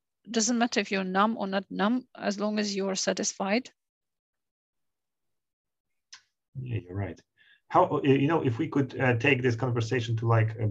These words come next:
Speaker 2: more general level, uh, how do you see the link between comfort and satisfaction?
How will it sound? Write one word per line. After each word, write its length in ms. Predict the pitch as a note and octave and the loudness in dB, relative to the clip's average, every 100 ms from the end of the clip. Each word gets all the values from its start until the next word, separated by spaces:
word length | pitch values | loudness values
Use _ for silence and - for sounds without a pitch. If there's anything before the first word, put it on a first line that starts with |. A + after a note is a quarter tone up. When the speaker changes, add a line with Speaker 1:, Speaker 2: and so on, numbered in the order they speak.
| G#2 | 4
Speaker 2:
more 240 | A2+ A2 | 4 6
general 340 | G#2+ A#2 G#2+ | 4 4 4
level, 380 | G2+ G#2 F#2+ F#2+ - | 2 2 0 -4 -6
uh, 460 | G2+ F#2+ F2+ F2 - | -2 0 0 -2 -2
how 140 | A2+ | -2
do 60 | C#3 | -2
you 60 | A#2+ | -4
see 160 | - | -4
the 160 | A2+ G#2+ | 0 0
link 280 | G#2 G#2+ - | 2 0 -2
between 300 | G2+ G#2+ G#2+ | -8 -8 -4
comfort 420 | A#2 A2 G2+ - | -2 -2 -4 -8
and 240 | G2+ F2+ - | -10 -12 -10
satisfaction? 640 | - F2+ - F2 - - | -8 -8 -6 -8 -8 -16